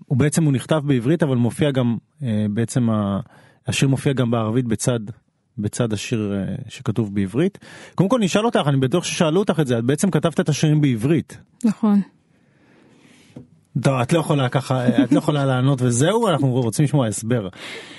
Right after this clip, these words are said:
Speaker 1: את מוסלמית, נכון?
Speaker 2: נכון,
Speaker 1: אה,
Speaker 2: כן.
Speaker 1: את ערבייה.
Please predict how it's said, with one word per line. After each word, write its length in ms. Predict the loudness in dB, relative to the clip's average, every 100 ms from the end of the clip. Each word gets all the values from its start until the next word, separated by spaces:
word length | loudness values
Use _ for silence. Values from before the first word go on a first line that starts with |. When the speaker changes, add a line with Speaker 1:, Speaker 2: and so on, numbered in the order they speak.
| -2
Speaker 1:
את 140 | -2 2
מוסלמית, 760 | 2 2 2 2 4 2 -2 -18 _ _ -6
נכון? 280 | -2 0
Speaker 2:
נכון, 300 | 0 0 -2
Speaker 1:
אה, 60 | -4 -6 -2
Speaker 2:
כן. 160 | 0
Speaker 1:
את 100 | 0
ערבייה. 400 | 0 2 2 2